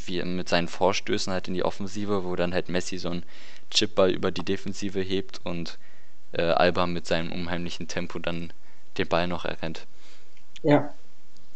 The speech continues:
Speaker 1: Also, ähm, klasse Linksverteidiger. Jordi Alba bei mir auf der fünf.
Speaker 2: Ja, jetzt, wo ich drüber nachdenke, hätte ich ihn auch auf die fünf packen sollen, glaub ich. Ähm,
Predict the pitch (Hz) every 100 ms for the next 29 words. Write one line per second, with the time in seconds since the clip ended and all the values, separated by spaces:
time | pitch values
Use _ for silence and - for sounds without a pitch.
0 | - - - - 85 87 85 80 - 82
1 | 78 87 - 92 92 87 92 - 92 87
2 | 90 87 90 - - - - - - 90
3 | 82 58 85 98 95 - - 98 95 95
4 | 98 95 - 92 - - - - - -
5 | - - - - - - - - - -
6 | - 170 151 156 156 185 - 165 156 151
7 | 151 175 160 160 - 143 156 165 - 139
8 | - 147 - 139 151 139 143 143 139 143
9 | 156 170 - - - - 151 147 147 147
10 | 143 143